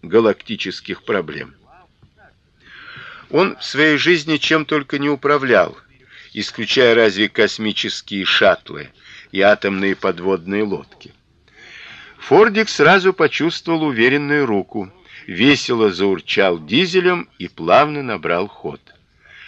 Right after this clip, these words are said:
Женя заметно поуспокоился, понял, что за рулём сидит далеко не новичок,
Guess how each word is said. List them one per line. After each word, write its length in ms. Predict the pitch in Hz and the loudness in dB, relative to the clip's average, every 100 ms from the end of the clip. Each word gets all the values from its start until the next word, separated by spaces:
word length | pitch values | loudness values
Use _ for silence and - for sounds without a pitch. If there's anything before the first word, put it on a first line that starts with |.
| - - | -20 -8
Женя 500 | 98 151 185 185 135 | 2 2 4 0 0
заметно 500 | 98 95 90 - 92 | 0 2 -2 -2 -10
поуспокоился, 1120 | 87 90 - - 71 - 147 190 185 180 175 _ - - - | -6 -8 -8 -12 -8 0 2 2 -2 -8 -8 _ -20 -20 -4
понял, 340 | 107 147 175 | 2 2 2
что 280 | 151 - 107 | -4 -6 -6
за 160 | 80 87 | -4 -2
рулём 380 | 82 87 143 156 | 0 0 0 -2
сидит 420 | 143 127 143 117 | -8 -6 -6 -2
далеко 440 | 113 113 - 107 | 0 0 0 0
не 140 | 120 131 | 0 -2
новичок, 680 | 127 107 - 90 82 _ | -4 -6 -4 -2 -4 _